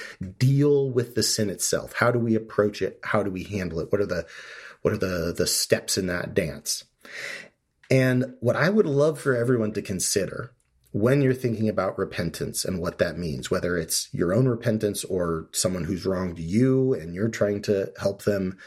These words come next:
um, see a healthier way of dealing with it. Um, what if we saw it through the lens not of, "Hey, there's a problem that needs to be solved,"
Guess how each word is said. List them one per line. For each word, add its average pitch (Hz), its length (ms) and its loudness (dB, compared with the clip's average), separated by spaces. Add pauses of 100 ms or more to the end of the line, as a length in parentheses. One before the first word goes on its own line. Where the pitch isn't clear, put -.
(340)
um, 87 440 -2
see 101 320 0
a 90 80 2
healthier 92 480 0
way 90 160 2
of 87 160 -2
dealing 92 340 0
with 87 140 -2
it. 87 220 -6 (760)
Um, 101 520 0 (1300)
what 113 280 4
if 208 140 0
we 185 120 2
saw 131 240 0
it - 80 -10
through 127 120 2
the 113 60 2
lens 107 380 0
not 110 320 2
of, 92 500 -6 (160)
"Hey, 123 200 4
there's 107 200 0
a 110 60 -2
problem 110 520 2
that 104 100 -4
needs 101 260 -4
to 110 60 -4
be 92 100 0
solved," - 640 -2